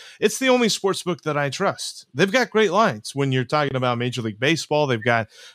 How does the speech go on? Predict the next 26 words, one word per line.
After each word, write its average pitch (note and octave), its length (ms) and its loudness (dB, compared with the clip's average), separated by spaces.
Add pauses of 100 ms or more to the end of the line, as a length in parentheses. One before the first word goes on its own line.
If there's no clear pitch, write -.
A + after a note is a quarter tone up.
you A2+ 120 -10
know, G2 220 -12
game C#3+ 300 -2
lines, C#3 640 2
uh, G#2 260 -6
money C#3+ 300 -2
lines, C#3 640 2
over-under C#3 580 0
lines. C3+ 600 2 (200)
I C#3+ 60 -4
usually B3 400 0
try G#3+ 240 0
to G3+ 80 -4
give F3 160 -4
you D#3 140 -4
a - 40 -12
tip B2 260 -6 (680)
each F#3 300 0
and E3+ 120 2
every, C#3 540 2
uh, B2+ 280 6
read B2+ 480 0
that C3 100 2
I B2 160 4
have, G#2+ 540 0
although C#3 580 4